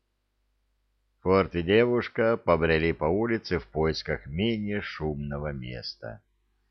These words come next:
и столкнулись с бродячей театральной труппой. Актеры попытались разыграть перед ними короткую пьесу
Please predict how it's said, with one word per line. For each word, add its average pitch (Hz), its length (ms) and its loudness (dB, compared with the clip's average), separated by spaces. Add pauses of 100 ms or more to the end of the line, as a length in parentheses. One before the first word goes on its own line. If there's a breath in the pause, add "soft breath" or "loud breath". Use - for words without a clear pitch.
(240)
и 160 100 2
столкнулись 131 960 2
с 107 100 -4
бродячей 95 720 6
театральной 95 800 4
труппой. 82 960 -2 (1040)
Актеры 98 720 4
попытались 90 760 2
разыграть 87 680 0
перед 78 280 -2
ними 78 300 -2
короткую 85 640 0
пьесу 98 840 -4